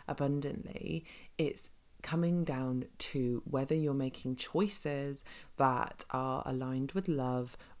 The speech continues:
or aligned with fear. That is kind of the basic premise of it. Now, when we think about spending, what I want you to think about is, does an, the most expensive option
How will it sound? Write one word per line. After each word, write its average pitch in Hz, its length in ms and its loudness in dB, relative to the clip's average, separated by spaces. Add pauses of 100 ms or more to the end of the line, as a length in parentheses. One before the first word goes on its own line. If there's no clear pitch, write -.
or 120 360 4 (100)
aligned 110 360 -4
with 113 140 -6
fear. - 300 0 (400)
That 143 260 4
is 160 140 0
kind 135 240 0
of - 80 0
the 135 80 2
basic - 580 -4
premise - 540 -4
of 131 280 -4
it. - 220 -4 (960)
Now, 160 520 6 (460)
when 196 320 8
we 254 100 4
think 156 400 0
about - 640 0
spending, 139 1040 -2 (180)
what 151 300 4
I 220 140 8
want 185 280 4
you 156 160 2
to - 160 -8
think 180 260 -2
about 50 540 -4
is, 147 400 2 (400)
does 202 640 4 (500)
an, 156 260 2
the 151 100 4
most 147 540 2
expensive 139 680 -2
option 160 760 0